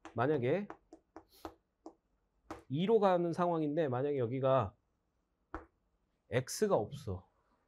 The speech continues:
X가 이로 가는 상황이면 X에다 이를 대입하시오거든? 근데 대입할 X가 없어.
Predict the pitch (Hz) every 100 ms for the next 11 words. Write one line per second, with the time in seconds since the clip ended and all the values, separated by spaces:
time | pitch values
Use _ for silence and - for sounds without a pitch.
0 | _ _ _ _ _ _ _ _ _ _
1 | _ _ _ _ _ _ 123 151 - -
2 | 214 208 208 196 160 104 - _ _ 135
3 | 180 208 202 196 185 180 180 175 175 180
4 | 180 180 196 175 131 151 175 123 131 156
5 | 160 151 151 131 139 196 - _ _ 156
6 | 160 143 160 156 156 120 - 147 110 98
7 | - 107